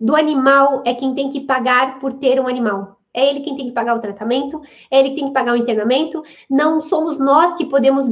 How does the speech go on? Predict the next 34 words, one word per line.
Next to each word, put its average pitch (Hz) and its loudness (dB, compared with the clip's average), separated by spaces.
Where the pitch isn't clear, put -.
dizer 269 -2
quem 294 -8
vai 277 0
pagar 262 2
o 254 -2
quê. 208 -2
"Ah, 359 2
ele 381 8
não 440 8
tem 523 0
cara 320 0
que - -12
vai 269 -2
pagar 269 -2
a 269 -2
vacina, 247 -6
Nora", 247 -2
mas 320 -4
ele 370 0
vai 330 -2
pagar. 302 -4
Se - -14
você 277 -10
explicar 339 -4
o 285 0
porquê, 285 -6
ele 403 4
pode 339 0
pedir 285 -4
o 302 -2
dinheiro 285 -4
emprestado, 247 -4
ele 339 2
pode 359 2